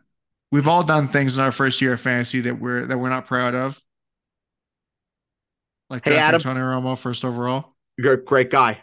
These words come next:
Speaker 2: I love Tony. Great guy. Don't regret it. Don't regret it for a second. Adam, I'm gonna feed you a bone. You ready?
Speaker 1: We're gonna have Patrick Mahomes.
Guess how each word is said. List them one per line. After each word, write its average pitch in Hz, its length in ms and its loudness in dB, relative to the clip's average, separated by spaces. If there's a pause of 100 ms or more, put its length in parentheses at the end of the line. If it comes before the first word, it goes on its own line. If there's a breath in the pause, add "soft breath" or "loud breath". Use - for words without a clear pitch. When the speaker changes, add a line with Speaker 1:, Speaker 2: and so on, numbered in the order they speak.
Speaker 2:
I 117 80 -2
love 120 180 2
Tony. 107 420 -2
Great 117 240 -4
guy. 107 180 -2
Don't 120 240 -4
regret 113 280 -4
it. 110 80 -12 (340)
Don't 127 120 -2
regret 117 160 -4
it 107 60 -10
for 113 80 -12
a 107 60 -8
second. 98 340 -12 (420 soft breath)
Adam, 147 360 -2 (260)
I'm 147 100 0
gonna 139 100 -2
feed 131 240 -4
you 123 80 0
a 113 40 -2
bone. 101 260 -8 (200)
You 117 60 -8
ready? 123 180 -6 (1400)
Speaker 1:
We're 151 160 0
gonna 185 120 2
have 185 120 -2
Patrick 180 260 -4
Mahomes. 165 460 -4